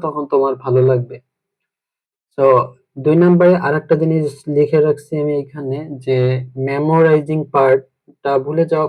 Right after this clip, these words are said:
খুবই স্বাভাবিক। এখন মেমোরাইজিং পার্টটা কি? মেমোরাইজিং পার্টটা হচ্ছে বিভিন্ন ভোকাবুলারি অর্থাৎ প্রিপোজিশন বেস অর্থাৎ অ্যানালজি, সাফিক্স, প্রিফিক্স এইগুলো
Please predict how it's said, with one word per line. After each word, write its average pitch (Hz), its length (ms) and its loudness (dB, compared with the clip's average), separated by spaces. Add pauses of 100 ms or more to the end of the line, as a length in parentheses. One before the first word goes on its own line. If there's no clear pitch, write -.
খুবই 147 280 -6
স্বাভাবিক। 123 420 -4 (160)
এখন 139 200 -10 (120)
মেমোরাইজিং 143 540 0 (100)
পার্টটা 147 340 -4
কি? 156 180 -6 (600)
মেমোরাইজিং 151 680 0
পার্টটা 143 300 -6
হচ্ছে 143 240 -6
বিভিন্ন 139 300 -4 (140)
ভোকাবুলারি 139 800 0 (520)
অর্থাৎ 131 540 -4
প্রিপোজিশন 139 880 -2
বেস 131 260 2 (420)
অর্থাৎ 135 280 -4 (100)
অ্যানালজি, 139 680 -2 (180)
সাফিক্স, 131 400 -2 (100)
প্রিফিক্স 131 500 -4
এইগুলো 135 300 0